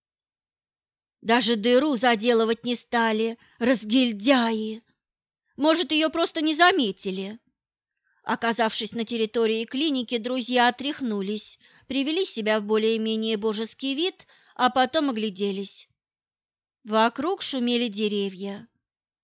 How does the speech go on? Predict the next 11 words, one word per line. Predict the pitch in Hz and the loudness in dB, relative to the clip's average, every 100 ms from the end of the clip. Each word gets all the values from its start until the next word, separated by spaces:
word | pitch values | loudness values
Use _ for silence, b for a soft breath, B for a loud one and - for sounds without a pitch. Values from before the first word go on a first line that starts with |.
| _ | _
Что | - - 233 | -10 -2 -2
с | 226 | -2
той | - 339 | -4 -4
стороны | - 233 220 226 | -2 -2 0 -2
забора, | 214 220 214 226 226 | -2 -2 0 0 0
что | 220 - 262 | -4 -4 -4
с | 220 | -2
другой, | 226 233 254 359 311 | -2 -2 -2 -2 -2
везде | 269 226 285 254 | -2 -2 0 0
рос | 247 247 220 | 0 -4 -6
лес. | 202 196 - | -6 -6 -12